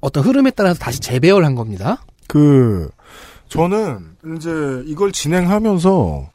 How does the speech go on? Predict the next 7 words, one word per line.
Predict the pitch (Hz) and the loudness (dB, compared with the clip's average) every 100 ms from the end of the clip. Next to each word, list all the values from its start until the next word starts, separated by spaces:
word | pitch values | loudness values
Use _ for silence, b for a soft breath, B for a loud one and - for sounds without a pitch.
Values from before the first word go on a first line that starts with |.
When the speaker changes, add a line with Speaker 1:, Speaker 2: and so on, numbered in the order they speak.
| b b b b b b b b b b - | b b b b b b b b b b -4
Speaker 2:
주로 | - 180 202 | 4 4 4
전통적인 | 151 156 247 262 262 233 | 2 2 2 4 4 4
업계 | 160 - 170 | 2 4 4
분들을 | 135 131 143 147 143 131 113 | 4 0 2 4 6 4 4
많이 | 104 135 | 2 2
만나게 | 110 101 135 147 127 123 | 0 0 2 2 4 2
됩니다. | 110 120 123 113 98 98 131 | 2 0 0 0 2 0 -2